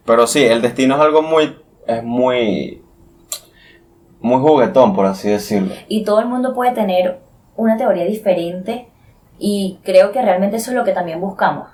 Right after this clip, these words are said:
Speaker 2: Queremos saber qué opinan ustedes sobre el destino, porque
Speaker 1: Sí.
Speaker 2: este tema fue un poquito denso,
Speaker 1: Sí.
Speaker 2: pero a la vez corto, porque hicimos esto: debatimos tu tema, debatimos el mío, leímos varios que te mandaron, también yo expuse varios que me han comentado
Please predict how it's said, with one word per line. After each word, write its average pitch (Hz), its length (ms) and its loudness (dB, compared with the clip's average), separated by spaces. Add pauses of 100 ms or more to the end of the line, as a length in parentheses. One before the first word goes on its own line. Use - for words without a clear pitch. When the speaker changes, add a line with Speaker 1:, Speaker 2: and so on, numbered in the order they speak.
(100)
Speaker 2:
Queremos 214 340 -4
saber 185 360 2
qué 214 120 -8
opinan 214 380 -4
ustedes 185 340 -4
sobre 208 240 -2
el 170 40 -6
destino, 202 460 -4
porque 202 160 -4
Speaker 1:
Sí. 185 60 -2
Speaker 2:
este 202 200 -4
tema 233 420 -2 (340)
fue 214 220 -2
un 214 60 0
poquito 240 520 -2
denso, 214 680 0 (400)
Speaker 1:
Sí. - 140 -20
Speaker 2:
pero 208 240 4
a 208 60 6
la 208 120 6
vez 220 200 0 (120)
corto, 185 460 2
porque 185 680 -2 (280)
hicimos 247 540 -2
esto: 185 240 -2
debatimos 180 520 2
tu 233 140 -12
tema, 269 400 2
debatimos 208 420 -2
el 226 120 -2
mío, 240 260 -2
leímos 196 400 0
varios 220 280 2
que 226 100 -8
te 196 100 -6
mandaron, 190 480 -2
también 175 360 -6
yo 190 280 0 (400)
expuse 202 520 -4
varios 196 240 0
que 208 100 -6
me 185 80 -2
han 170 140 -4
comentado 190 720 -2